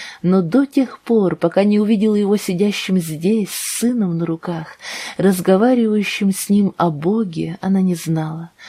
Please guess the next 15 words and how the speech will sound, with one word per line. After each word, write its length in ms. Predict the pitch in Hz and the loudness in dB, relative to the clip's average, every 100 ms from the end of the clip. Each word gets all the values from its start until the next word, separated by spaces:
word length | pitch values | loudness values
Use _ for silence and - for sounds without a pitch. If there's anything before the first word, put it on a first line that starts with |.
| - - | -18 -14
что 220 | - 180 | -4 0
пришло 420 | 180 175 180 180 | 0 -2 0 0
время 340 | 170 220 208 | 2 0 0
сказать 720 | 190 - 165 156 143 165 208 - | -4 -4 -4 -4 -2 -4 -4 -4
эти 200 | 165 170 | -4 -6
слова. 600 | - - 156 151 147 165 _ _ _ _ _ _ _ _ - | -8 -8 -8 -8 -10 -14 _ _ _ _ _ _ _ _ -4
«Ты 420 | 220 214 208 202 | -2 0 -2 0
не 200 | 196 214 | 2 4
расстроен, 600 | 214 - - 247 269 190 | 2 -2 -2 0 2 -2
что 200 | - 185 | -2 2
мне 160 | 190 185 | 2 2
потребовалось 840 | 202 214 214 190 196 190 - - | 0 2 2 2 0 0 -4 -4
так 320 | 220 262 - | -2 -2 -2
много 280 | 226 226 226 | -2 0 0
времени?» 560 | 233 220 185 160 156 | 0 0 -2 -4 -10